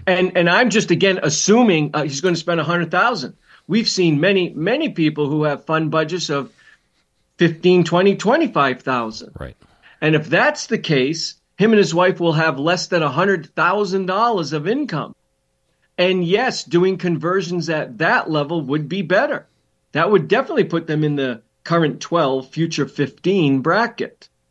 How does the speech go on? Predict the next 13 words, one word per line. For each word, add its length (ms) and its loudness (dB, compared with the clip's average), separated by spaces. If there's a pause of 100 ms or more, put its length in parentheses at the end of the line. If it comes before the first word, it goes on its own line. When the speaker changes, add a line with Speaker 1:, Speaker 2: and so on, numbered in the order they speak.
(420)
Speaker 1:
Now, 220 2
if 160 2
he 260 0
feels, 680 0
and 160 0
listeners 400 0
may 140 0
be 100 -4
screaming 500 0
at 140 -4
their 140 0
podcasting 760 -2
device, 460 -4